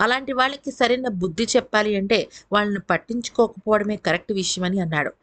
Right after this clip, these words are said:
అంతేకాకుండా రేపు జరగబోయే T twenty second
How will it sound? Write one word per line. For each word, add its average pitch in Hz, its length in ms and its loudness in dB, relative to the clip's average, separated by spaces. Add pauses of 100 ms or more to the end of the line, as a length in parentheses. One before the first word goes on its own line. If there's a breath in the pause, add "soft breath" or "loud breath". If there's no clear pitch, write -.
(340 soft breath)
అంతేకాకుండా 190 600 0 (440 soft breath)
రేపు 233 200 2 (140)
జరగబోయే 202 600 2 (380)
T 226 180 2
twenty 214 280 0 (140)
second 226 340 0